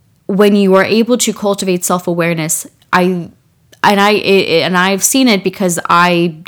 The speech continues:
I do it. I, I have done it for a long time, and I'm continuing to cultivate my self-awareness. Therapy definitely helps with it,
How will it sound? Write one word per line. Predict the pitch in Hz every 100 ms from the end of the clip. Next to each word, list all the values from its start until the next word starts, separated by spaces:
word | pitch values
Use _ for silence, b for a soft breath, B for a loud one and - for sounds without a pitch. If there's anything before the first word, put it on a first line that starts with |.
| -
I | 180 185
do | 190 175 233 220
it. | 170 180
I, | 165 160 -
I | 165
have | 165 160 160 175 185
done | 180 175 190
it | 202
for | 214 214
a |
long | 208 214 214
time, | 214 214 208 214
and | 175
I'm | 165
continuing | 165 185 180 175 175 185
to |
cultivate | 190 202 196 208 202 220
my | 208
self-awareness. | 208 208 214 208 208 208 208 B B B
Therapy | 175 165 170 208
definitely | 196 196 208
helps | 208 208 196
with | 208 220
it, | 226